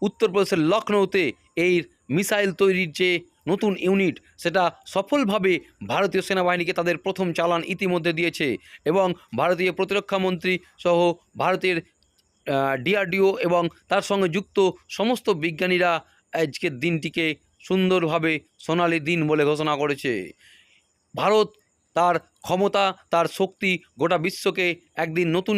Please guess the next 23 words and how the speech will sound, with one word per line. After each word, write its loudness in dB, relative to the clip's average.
জায়গায় 0
নিয়ে 0
যাবে 4
ভারতকে, -2
এবং 4
ভারত 0
বিশ্বের -4
অন্যতম -2
শক্তিশালী -2
এবং 4
শ্রেষ্ঠ -4
দেশ -2
হবে। -2
এটা 0
অবশ্যই 0
ভারতের 0
পক্ষে -2
একটা 0
গুরুত্বপূর্ণ 0
দিন, 0
ভারতের 0
গর্বের 0
দিন। 0